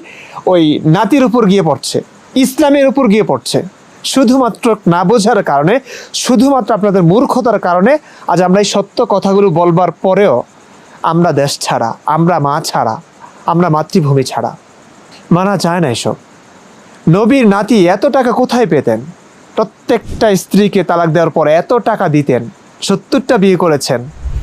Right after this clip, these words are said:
ভাই, কি জান্নাতে গিয়ে তো বাহাত্তর হুর তো পাবেই, শালা দুনিয়াতেও ইচ্ছে মতো সত্তরটা,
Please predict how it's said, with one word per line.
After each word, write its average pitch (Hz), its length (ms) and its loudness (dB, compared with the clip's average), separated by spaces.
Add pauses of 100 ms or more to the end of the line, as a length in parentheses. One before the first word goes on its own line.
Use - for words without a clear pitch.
(340)
ভাই, 147 200 0 (140)
কি 165 140 2 (560)
জান্নাতে 214 460 2
গিয়ে 240 120 2
তো 240 100 2
বাহাত্তর 196 420 2
হুর 214 200 2 (100)
তো 247 60 0 (120)
পাবেই, 208 440 2
শালা 208 280 0 (180)
দুনিয়াতেও 247 640 2
ইচ্ছে - 500 -2
মতো 175 300 0
সত্তরটা, 160 500 0